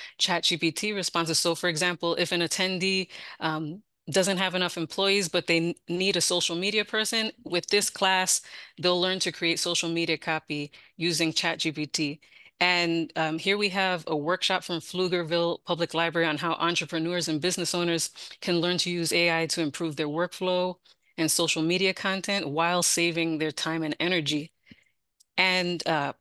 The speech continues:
Pottsboro Library, which was mentioned earlier in Northeast Texas, um, recently they gave a webinar titled Make Your Life Easier with A I, How A I Revolutionizes Library Services and Operations. And not only does this library,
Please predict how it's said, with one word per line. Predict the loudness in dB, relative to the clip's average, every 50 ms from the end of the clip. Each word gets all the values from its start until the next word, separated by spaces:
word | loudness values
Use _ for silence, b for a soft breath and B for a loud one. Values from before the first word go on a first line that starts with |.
| _ 0
Pottsboro | 0 0 0 0 0 2 4 4 4 4
Library, | 4 2 2 2 0 0 -2 0 0
which | 0 0 -2
was | -2 -2 0
mentioned | 0 0 0 0 0 -2 -2 0
earlier | 0 0 0 0 0 0 0 0
in | 0 0
Northeast | 0 0 -2 -2 -2 -2 0 0 0
Texas, | 0 0 -2 0 -2 -2 -2 -2 -2 -4 B B B B B B
um, | -2 -2 -2 -2 -4 -8 -8 -4
recently | -2 0 2 2 2 2 2 0 2
they | 2 2 2
gave | 2 2 2 2
a | 2 0
webinar | 2 2 2 2 0 -2 -2 -2 -2
titled | 0 0 0 0 0 -2 -2 0
Make | 0 0 0 2
Your | 0 0
Life | 2 2 0 0 -2 -4 -6
Easier | -4 -4 -4 -2 -2 0 0 0 0 0
with | -4 -6 -4
A | -2 -2 0 2 2
I, | 0 0 -2 -4 -8 -12 B B B B B
How | B -2 -2 0 2
A | 4 4 4 4
I | 4 4 2
Revolutionizes | 2 0 0 0 -2 -4 -4 -2 -2 0 0 0 0 0 0 0 -2 -2
Library | -2 -2 -2 -2 -2 -2 -4 -2 0
Services | 0 0 0 0 0 0 -2 -2 0 0 0 2
and | 2 2 0
Operations. | -2 -2 -4 -2 0 0 0 0 0 0 0 0
And | 0 0 2
not | 2 2 2
only | 2 0 -2 -2 -4
does | -6 -6 -8 -6 -4
this | -2 -2 2
library, | 2 2 2 2 2 0 2 2 0 0 -2